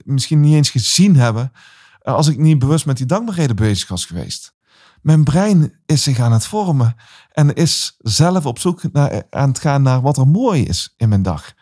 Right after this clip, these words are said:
Het gaat me opvallen. Oefening baart kunst. Alles wat je aandacht geeft, groeit. Ik had echt zoiets van, "Hé, maar als mijn onderbewustzijn dus daarmee gevormd wordt,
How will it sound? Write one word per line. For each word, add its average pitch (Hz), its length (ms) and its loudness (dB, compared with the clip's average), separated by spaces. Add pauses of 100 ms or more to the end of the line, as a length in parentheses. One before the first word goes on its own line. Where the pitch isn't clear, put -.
(260)
Het - 200 -6
gaat 202 180 -2
me 180 120 0
opvallen. 98 600 -4 (300)
Oefening 165 560 4
baart 147 480 0
kunst. 185 500 -2 (420)
Alles 180 400 0
wat 139 200 2
je - 180 -12
aandacht 147 420 0
geeft, 110 280 -2
groeit. 139 460 -2 (340)
Ik - 100 -14
had 143 160 -4
echt - 300 -4
zoiets 139 180 -4
van, 156 120 0
"Hé, 165 160 4
maar 135 280 -2 (460)
als 185 360 -2
mijn 143 320 2
onderbewustzijn 151 840 2
dus 120 160 4
daarmee 143 420 2
gevormd 120 640 -2
wordt, - 400 -8